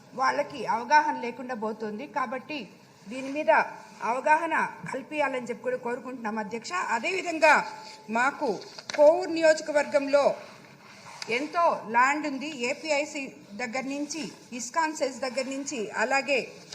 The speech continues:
మాకు షుగర్ ఫ్యాక్టరీ నూట ఇరవై ఏడు ఎకరాలు,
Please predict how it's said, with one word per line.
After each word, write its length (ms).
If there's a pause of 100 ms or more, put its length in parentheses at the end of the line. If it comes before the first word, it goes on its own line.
(320)
మాకు 360 (280)
షుగర్ 260
ఫ్యాక్టరీ 480 (360)
నూట 200
ఇరవై 240
ఏడు 220
ఎకరాలు, 460